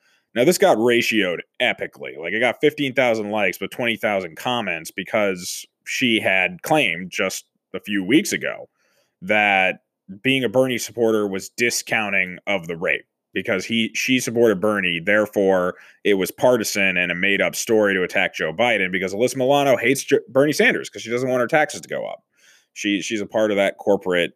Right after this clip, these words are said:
neoliberal establishment. And I think that a lot of people already knew this, but it's nice to have it on the record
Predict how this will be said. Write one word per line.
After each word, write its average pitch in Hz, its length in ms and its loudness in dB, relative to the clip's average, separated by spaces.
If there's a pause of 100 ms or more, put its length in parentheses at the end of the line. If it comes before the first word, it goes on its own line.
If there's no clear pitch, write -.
neoliberal 92 720 0
establishment. 98 680 -2 (720)
And 127 580 0 (920)
I 120 160 2
think 185 480 0 (100)
that 127 560 2 (760)
a 107 60 2
lot 104 340 2
of 110 80 -2
people 113 380 2
already 92 300 0
knew 78 240 -6
this, 92 260 -4
but 95 140 0
it's 92 160 -6
nice 113 240 0
to 92 80 0
have 92 200 -2
it 92 60 0
on 92 180 -4
the 78 120 -6
record 80 560 -6